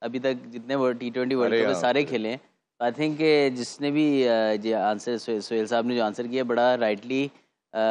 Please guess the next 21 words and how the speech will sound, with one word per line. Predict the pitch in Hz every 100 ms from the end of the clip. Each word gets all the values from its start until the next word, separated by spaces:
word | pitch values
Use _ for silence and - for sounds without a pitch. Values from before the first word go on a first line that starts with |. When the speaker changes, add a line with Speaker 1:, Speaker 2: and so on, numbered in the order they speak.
| 110 110
Speaker 1:
यू-, | 107 104 110 110
अपना | 107 120
माइंड | 120 113 117
यूज़ | 120 110
करके | 127 120 123
किया | 117 123
है, | 127
although | 123 120
उन्होंने | 139 131 127
Google | 120
Speaker 2:
या | 131
Speaker 1:
का, | 139
Speaker 2:
Google | 143 143
Speaker 1:
Google, | 160 170
Speaker 2:
करके | 165 135
Speaker 1:
Google, | 170 156
Speaker 2:
किया। | 180 185 180 185
Speaker 1:
Google | 220 202 202 214
का | 202
भी | 175
इस्तेमाल, | 175 247 233 233 208 170 160 180 - 196